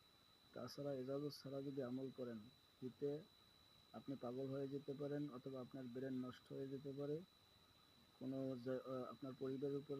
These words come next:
কোনো বিপদ আপদ আসতে পারে, তার জন্য আমি দায়ী থাকবো না। এজন্য অবশ্যই কোনো ওস্তাদ গুরু ধরতে হবে। আর যিনি ওস্তাদ গুরু যান নাই, তিনি আমার সাথে সরাসরি এই নাম্বারে যোগাযোগ করবেন। এই যে নাম্বার দিয়ে দিয়েছি,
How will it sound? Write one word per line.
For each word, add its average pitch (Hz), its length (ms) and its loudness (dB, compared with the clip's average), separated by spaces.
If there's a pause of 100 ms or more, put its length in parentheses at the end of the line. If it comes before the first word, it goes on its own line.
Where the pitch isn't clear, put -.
কোনো 135 120 0
বিপদ 127 320 -4
আপদ 135 220 -2
আসতে 131 340 -6
পারে, 143 160 0 (140)
তার 135 200 -2
জন্য 131 180 -2
আমি 127 160 0
দায়ী 120 200 -2
থাকবো 113 320 -6
না। 110 120 -6 (1120)
এজন্য 139 220 4
অবশ্যই 139 400 2
কোনো 151 100 4 (100)
ওস্তাদ 143 260 0 (120)
গুরু 139 220 2
ধরতে 127 320 -2
হবে। 151 180 6 (500)
আর 131 120 2 (100)
যিনি 135 260 2
ওস্তাদ 131 240 -4 (100)
গুরু 139 120 0 (100)
যান 135 140 2
নাই, 143 260 2
তিনি 139 200 -2
আমার 127 180 -4
সাথে 143 160 -4 (140)
সরাসরি 135 360 -2 (100)
এই 127 120 4
নাম্বারে 127 260 0 (100)
যোগাযোগ 131 320 -2 (100)
করবেন। 139 260 0 (640)
এই 117 80 -6
যে 123 80 2
নাম্বার 123 380 0
দিয়ে 135 120 0
দিয়েছি, 135 240 -2